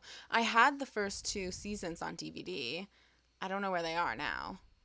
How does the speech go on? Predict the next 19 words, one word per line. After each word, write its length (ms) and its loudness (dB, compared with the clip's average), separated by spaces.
but 360 4
<laughs> 260 -4
I'll 180 4
try 220 4
to 80 2
find 340 -2
them. 300 -8
And 160 -4
then, 560 -2
I 80 -6
don't 120 -4
know, 360 -8
I'll 120 -6
watch 280 -4
the 80 -10
other 160 -10
ones 180 -12
online 460 -12
somewhere. 380 -14